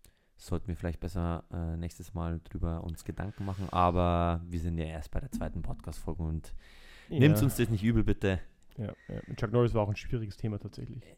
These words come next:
Speaker 1: Äh, ja,
Speaker 2: Was willst du
Speaker 1: das
Speaker 2: da
Speaker 1: hab ich,
Speaker 2: zwanzig
Speaker 1: also
Speaker 2: Minuten
Speaker 1: ich muss dir ehrlich
Speaker 2: philosophieren?
Speaker 1: sagen, wo du mir das gezeigt hast, was ausgewählt worden ist, hab ich mir gedacht, so, ah,
Speaker 2: Ja.
Speaker 1: über was soll ich da jetzt reden drüber? Aber wir haben ein gutes, ein gutes Themawechsel
Speaker 2: Ich
Speaker 1: gehabt.
Speaker 2: denke auch, wir haben's ganz gut hingekriegt.
Speaker 1: Ja, genau.
Speaker 2: In diesem Sinne, mein Bester.
Speaker 1: Mein Lieber.
Speaker 2: Lieben, lieben Dank.
Speaker 1: Ja.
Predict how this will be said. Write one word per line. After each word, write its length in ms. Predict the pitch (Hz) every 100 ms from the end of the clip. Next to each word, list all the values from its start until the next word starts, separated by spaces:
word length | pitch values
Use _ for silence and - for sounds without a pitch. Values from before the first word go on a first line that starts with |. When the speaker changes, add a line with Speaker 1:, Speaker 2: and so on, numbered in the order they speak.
| -
Speaker 1:
Äh, 180 | - 82
ja, 80 |
Speaker 2:
Was 120 | 78 120
willst 120 | 113
du 40 |
Speaker 1:
das 60 | 117
Speaker 2:
da 80 | 117
Speaker 1:
hab 60 |
ich, 40 | 123
Speaker 2:
zwanzig 160 | 131 131
Speaker 1:
also 80 | 127
Speaker 2:
Minuten 160 | 131 127
Speaker 1:
ich 40 |
muss 80 | 120
dir 60 | 110
ehrlich 140 | 127
Speaker 2:
philosophieren? 100 | 131
Speaker 1:
sagen, 200 | 117 113
wo 60 | 110
du 60 |
mir 120 | 107 101
das 140 | 95
gezeigt 420 | - - 107 139
hast, 160 | - -
was 100 | 92
ausgewählt 420 | 92 - 87 87
worden 100 | 92
ist, 60 | 87
hab 80 | 90
ich 60 |
mir 40 | 90
gedacht, 240 | 87 -
so, 100 | - - -
ah, 460 | - - 110 120 120 -
Speaker 2:
Ja. 240 | 113 110 117 - -
Speaker 1:
über 160 | 98 92
was 160 | 98 -
soll 80 |
ich 80 | 107
da 80 | 101
jetzt 160 | 90 98
reden 200 | 120 104
drüber? 280 | 104 120 131 - - -
Aber 180 | 104
wir 120 | 92 98
haben 200 | 95 85
ein 40 |
gutes, 300 | - 90 82
ein 80 | 87
gutes 240 | - 85 -
Themawechsel 380 | 80 76 - 117
Speaker 2:
Ich 60 |
Speaker 1:
gehabt. 80 | -
Speaker 2:
denke 180 | 107 107
auch, 100 | -
wir 60 |
haben's 160 | 101 -
ganz 160 | 107 -
gut 80 | 107
hingekriegt. 480 | 104 - 101 - -
Speaker 1:
Ja, 100 | - - - - -
genau. 180 | - 73
Speaker 2:
In 140 | 117 110
diesem 200 | 113 110
Sinne, 160 | 117
mein 140 | 127 123
Bester. 340 | 127 143 165 - - -
Speaker 1:
Mein 240 | 85 76
Lieber. 280 | 85 113 - _ -
Speaker 2:
Lieben, 440 | 113 101 104 101 -
lieben 180 | 113 107
Dank. 260 | 117 165 - - - _ _
Speaker 1:
Ja. 120 | 90